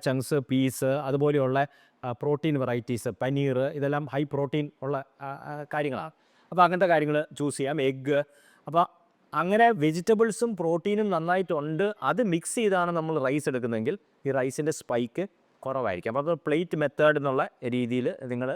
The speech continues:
ആലോചിക്കുക. അപ്പോൾ അതാണ് ഒരു ആസ്പെക്ട്. സെക്കൻഡ്, ഏഹ്,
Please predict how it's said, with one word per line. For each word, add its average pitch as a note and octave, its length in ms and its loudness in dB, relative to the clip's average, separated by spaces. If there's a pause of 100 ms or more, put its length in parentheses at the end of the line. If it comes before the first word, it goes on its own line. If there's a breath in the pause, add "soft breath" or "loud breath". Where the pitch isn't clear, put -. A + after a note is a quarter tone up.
(200)
ആലോചിക്കുക. F#2 500 -6 (480 soft breath)
അപ്പോൾ E3 160 2 (560)
അതാണ് F#3+ 300 8
ഒരു F#3 160 6
ആസ്പെക്ട്. D3+ 400 -2 (160)
സെക്കൻഡ്, B3+ 380 0 (880)
ഏഹ്, D3+ 180 0